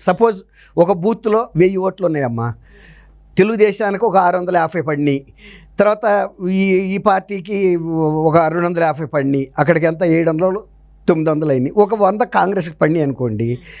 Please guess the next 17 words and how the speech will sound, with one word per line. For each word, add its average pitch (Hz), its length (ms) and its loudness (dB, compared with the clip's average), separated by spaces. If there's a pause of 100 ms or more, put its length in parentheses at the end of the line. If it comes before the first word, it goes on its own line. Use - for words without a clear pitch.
(140)
అది 185 180 2
కాదంట, 208 440 -2
అది 156 360 -2
వాళ్ళు 226 220 2
ఒప్పుకోరు. 220 460 -2 (1200)
ఆరు 175 160 4
వందల 226 220 -2
యాభైయో, 226 360 2
ఏడు 233 220 2
వందల 233 200 -2
యాభైయో 226 360 2
ఆ 208 160 2
కాంగ్రెస్ 220 520 0
ఓట్లు 220 280 2
కూడా 233 200 2
వీళ్ళకి 214 320 2
కలిపి 247 520 -2